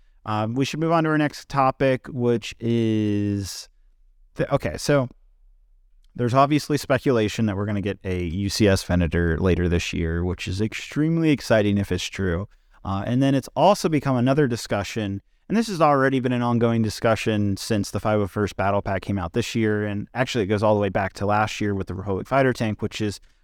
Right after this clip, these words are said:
clone troopers no longer have, uh, physical wastegapes with a cloth piece, or, or just really any cape to be said on a clone trooper. No pauldron, uh, and no waistcape,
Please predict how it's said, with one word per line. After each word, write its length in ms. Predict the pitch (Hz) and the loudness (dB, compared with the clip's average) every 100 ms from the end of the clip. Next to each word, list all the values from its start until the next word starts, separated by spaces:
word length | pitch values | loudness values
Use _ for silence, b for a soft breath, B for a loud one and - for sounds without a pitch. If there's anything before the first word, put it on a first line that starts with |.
| - | -4
clone 220 | 156 160 | 0 0
troopers 560 | 156 147 151 139 135 - _ _ - | 0 0 0 2 0 -4 _ _ -2
no 160 | 139 139 | 2 4
longer 420 | 131 123 113 117 | 4 2 2 0
have, 460 | 110 104 104 101 - _ _ - | 0 0 0 0 -4 _ _ -8
uh, 380 | 113 98 98 101 | -6 -4 -6 -8
physical 520 | - 160 156 160 156 123 | -2 2 2 0 0 2
wastegapes 640 | 113 95 - 90 82 - | 2 2 0 0 0 -2
with 100 | 104 | -4
a 80 | 107 | -4
cloth 540 | - - 104 101 - | -6 -2 0 -2 -10
piece, 400 | - - - - - _ _ _ | -12 -10 -10 -14 -18 _ _ _
or, 240 | 101 95 - | -4 -2 0
or 200 | 120 123 | 0 2
just 240 | 147 - | 0 0
really 280 | 170 151 139 | 2 2 0
any 340 | 131 131 123 - | 0 0 0 -4
cape 560 | - - 123 120 _ - - _ | -12 -2 -2 -2 _ -18 -18 _
to 140 | - 107 | -10 -4
be 180 | 110 104 | 0 0
said 400 | - 110 104 95 | 2 4 4 2
on 180 | 101 101 | 0 0
a 60 | 95 | 0
clone 220 | 98 92 | 0 -2
trooper. 260 | - - 92 | -4 -4 0
No 160 | 92 | 0
pauldron, 720 | 90 - 139 127 135 123 117 - b b b | 0 4 4 4 2 2 0 -2 b b b
uh, 140 | 107 - | -8 -2
and 140 | 113 | 2
no 140 | 107 101 | 4 4
waistcape, 500 | 90 - - - | 2 -2 -6 -8